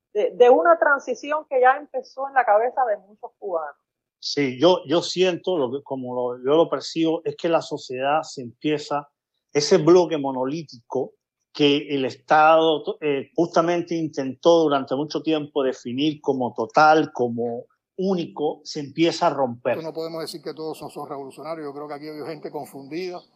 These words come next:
Speaker 2: Se empieza a romper, se empieza a resquebrajar y la, la sociedad se empieza a pluralizar públicamente, lo que siempre fue una, una sociedad con puntos de vista diferentes, con maneras diferentes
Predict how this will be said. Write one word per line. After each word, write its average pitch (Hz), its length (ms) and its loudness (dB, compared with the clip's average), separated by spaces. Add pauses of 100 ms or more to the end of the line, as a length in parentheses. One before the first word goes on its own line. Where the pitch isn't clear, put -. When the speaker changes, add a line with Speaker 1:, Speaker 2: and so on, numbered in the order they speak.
(220)
Speaker 2:
Se - 160 -2
empieza 175 400 4
a - 40 6
romper, 160 380 0
se - 120 -10
empieza 147 680 -2
a 123 100 -10
resquebrajar 127 680 -4 (100)
y 156 100 0
la, 143 280 4
la 135 140 0
sociedad 139 460 -4
se 165 120 -12
empieza 147 640 -4
a 139 240 0
pluralizar 131 640 -2 (120)
públicamente, 160 800 0 (240)
lo 127 120 0
que 120 120 -4
siempre 147 420 2
fue 180 240 6
una, 143 340 0 (280)
una 139 180 -2
sociedad 143 560 2
con 131 200 -2
puntos 143 340 0
de 123 60 2
vista 135 260 0
diferentes, 151 520 -2
con 120 200 0
maneras 135 340 0
diferentes 131 800 -4